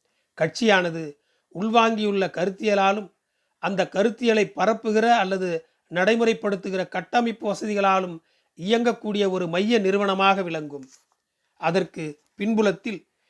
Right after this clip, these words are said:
கட்சிக்கான பொருளியல் ஆதாரங்களை உருவாக்கவும் பெருக்கவும்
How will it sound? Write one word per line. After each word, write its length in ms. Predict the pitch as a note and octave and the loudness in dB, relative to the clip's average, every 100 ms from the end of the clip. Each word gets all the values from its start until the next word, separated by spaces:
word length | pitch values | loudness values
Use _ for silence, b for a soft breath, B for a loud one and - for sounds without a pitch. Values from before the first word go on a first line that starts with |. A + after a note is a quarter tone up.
| _ _ _ | _ _ _
கட்சிக்கான 880 | G#3 G3 - C4+ B3+ A#3 A3 G3 F#3 _ | -2 0 -2 0 4 4 2 -4 -8 _
பொருளியல் 420 | - G3+ A#3 A#3+ G#3 | -8 -4 -2 0 2
ஆதாரங்களை 640 | F#3+ A3 G#3+ G#3 G3 F#3+ | 4 4 4 2 -4 -6
உருவாக்கவும் 640 | F#3 G3 G#3 G3+ G#3+ G#3 _ _ _ - | -4 0 -2 -2 -12 -14 _ _ _ -6
பெருக்கவும் 560 | G3+ G#3+ A3 A3+ G3+ | -4 -4 -6 -8 -10